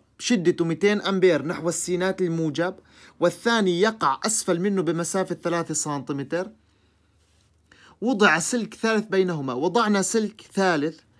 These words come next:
بمس-، ي-، أسفل السلك الأول بمسافة واحد سنتي. طوله معطيني إياه خمسين سنتيمتر لهذا السلك الثالث، وكتلته أيضًا معلومة خمسة جرام، والتيار الموجود فيه ستين أمبير باتجاه إكس موجب.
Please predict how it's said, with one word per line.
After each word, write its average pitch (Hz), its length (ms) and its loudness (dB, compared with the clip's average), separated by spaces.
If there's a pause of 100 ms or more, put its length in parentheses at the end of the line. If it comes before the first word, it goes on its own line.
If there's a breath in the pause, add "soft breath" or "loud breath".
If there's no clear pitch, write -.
(340 soft breath)
بمس-، 175 360 2
ي-، 165 440 2
أسفل 208 280 0
السلك 180 360 -4
الأول 175 460 0
بمسافة 165 540 -2
واحد 160 280 -4
سنتي. 143 460 -8 (100)
طوله 220 260 2
معطيني 165 400 0
إياه 170 60 -2
خمسين 170 400 -6
سنتيمتر 151 640 -4
لهذا 143 300 0
السلك 147 400 -4
الثالث، 147 500 -4 (360 loud breath)
وكتلته 180 600 0
أيضًا 185 240 2
معلومة 185 420 2
خمسة 196 320 0
جرام، 131 340 -4 (400 loud breath)
والتيار 196 540 2
الموجود 190 440 0
فيه 185 120 -4
ستين 175 400 -4
أمبير 180 280 2
باتجاه 156 480 -2
إكس - 380 -6
موجب. 120 320 -8